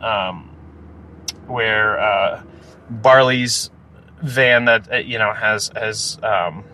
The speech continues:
airbrushed, uh, Pegasus airbrushed on it, ends up becoming airborne, and, uh, it's, you know,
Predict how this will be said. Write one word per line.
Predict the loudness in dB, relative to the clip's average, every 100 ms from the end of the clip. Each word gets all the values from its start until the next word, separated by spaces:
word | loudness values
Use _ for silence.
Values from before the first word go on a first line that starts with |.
| -20 -20 -20 -8
airbrushed, | 0 2 2 2 0 -2 -8 -16 -20 -20 -20 -20 -20 -20 -20 -14 -4
uh, | 0 0 -2 -4
Pegasus | -2 -2 -2 -6 -4
airbrushed | 0 2 2 0 0
on | 2
it, | 2 -2 -10 -20 -18 -16 -2
ends | -2 0
up | -2 -4 -12
becoming | -8 -4 -2 0
airborne, | 2 2 2 0 0 0
and, | -2 -2
uh, | -2 -2 -4 -12 -20 -20 -20 -20 -20 -20 -20 -20 -20
it's, | -20 -20 -20 -20 -20 -20 -20 -14
you | -10
know, | -10